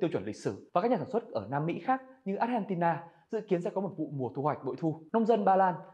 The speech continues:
gia tăng các cuộc biểu tình phản đối ngũ cốc Ukraine. Nông dân Ba Lan chỉ trích và cho rằng sự cạnh tranh không công bằng từ giá ngũ cốc của Ukraine đang đe dọa sinh kế của họ. Người biểu tình tại cửa khẩu biên giới của Medica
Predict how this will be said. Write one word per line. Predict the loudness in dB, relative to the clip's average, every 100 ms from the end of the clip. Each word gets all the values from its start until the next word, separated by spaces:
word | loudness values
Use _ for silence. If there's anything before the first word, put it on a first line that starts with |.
| -6
gia | 0
tăng | 2 2
các | 2
cuộc | 2 0
biểu | -2 -6
tình | -6 -6
phản | -8
đối | -6 -6
ngũ | -2
cốc | -2 0 -2
Ukraine. | 0 2 2 0 0
Nông | 2
dân | 4 4
Ba | 6
Lan | 6 4 2
chỉ | -6
trích | -2 -2 -2
và |
cho | 0
rằng | 2 0 -2 -12
sự | -2
cạnh | -2 2
tranh | 0
không | 2
công | 0 2
bằng | 2 0 -4
từ |
giá | -2 -2
ngũ | -2
cốc | -2 -2 -2
của | -4 -2
Ukraine | -2 0 2 0 -2 -10 -2
đang | 0
đe | 2 0
dọa | -2
sinh | -4 -6 -2
kế | 0
của | 0
họ. | 2 2 2
Người | 2 4
biểu | 2
tình | 0 -2
tại | -4 -6
cửa | -6
khẩu | -4 -4 -2
biên | -2 0
giới | 0 0 0
của | -2 -2 -2
Medica | -2 -2 0 0 0